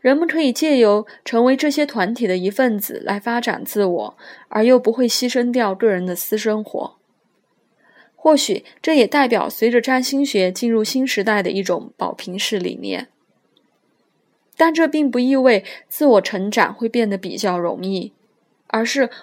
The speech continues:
我们开始在集体意识中寻找个人意义。人类的集体意识总是在不停地变化，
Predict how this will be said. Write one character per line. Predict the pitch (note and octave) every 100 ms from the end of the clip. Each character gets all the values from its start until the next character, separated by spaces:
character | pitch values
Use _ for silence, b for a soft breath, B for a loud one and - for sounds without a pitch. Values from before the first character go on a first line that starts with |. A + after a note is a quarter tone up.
| B
我 | F#3+
们 | G#3
开 | B3+ C#4+
始 | -
在 | - G#3+
集 | G3 G#3+
体 | C4
意 | A3 G3
识 | F#3+ F#3+
中 | F#3 G3 G3
寻 | - F#3
找 | G3 G3 -
个 | G3+
人 | F3+ -
意 | - F3+
义。 | - - - _ _ _ _ _ _ _ _ _ _ _ _ _ _ _ _ -
人 | A#3+ C#4
类 | F4
的 | D4+
集 | A3+ A#3+
体 | B3
意 | A3 A3+
识 | G#3+ - G3
总 | G3 G3
是 | A3
在 | A#3 G#3+
不 | G#3+
停 | - G3+ F#3
地 | F#3
变 | G#3+ F#3
化， | F#3 G3+ F3